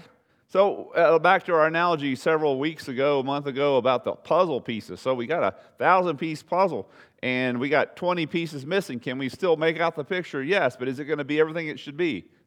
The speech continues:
No. Fill your spot. You fit in a spot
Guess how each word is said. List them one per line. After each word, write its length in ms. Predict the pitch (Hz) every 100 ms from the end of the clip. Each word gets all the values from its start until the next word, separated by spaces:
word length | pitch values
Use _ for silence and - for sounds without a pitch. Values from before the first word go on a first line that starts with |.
| -
No. 520 | 233 339 240 107 - - _ _ _ _ _ _ _ _ _ _ _
Fill 300 | - 247 302
your 120 | 285 247
spot. 540 | - 320 240 117 - - _ _ _ _ _ -
You 180 | 196 254
fit 200 | 294 302
in 80 |
a 60 | 277
spot 560 | - 175 151 160 190